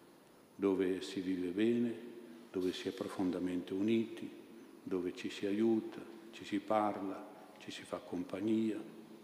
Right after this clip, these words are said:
È una famiglia veramente realizzata, felice e in pace, perché è affettuosa,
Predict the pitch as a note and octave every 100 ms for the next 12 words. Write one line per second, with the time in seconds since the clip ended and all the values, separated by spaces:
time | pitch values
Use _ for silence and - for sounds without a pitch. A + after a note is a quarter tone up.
0 | - - - - A2 G#2+ G#2 G2 G2+ G2
1 | F#2+ F#2 F#2 F2+ F2 F2+ F2+ F#2+ F2+ D#2+
2 | - A2+ A2+ A2+ - - - F2 A#2 C3+
3 | - - - G#2+ G2+ G2 - - - -
4 | - - - - - F2 - - G2 -
5 | G#2 F2+ - C#2 - -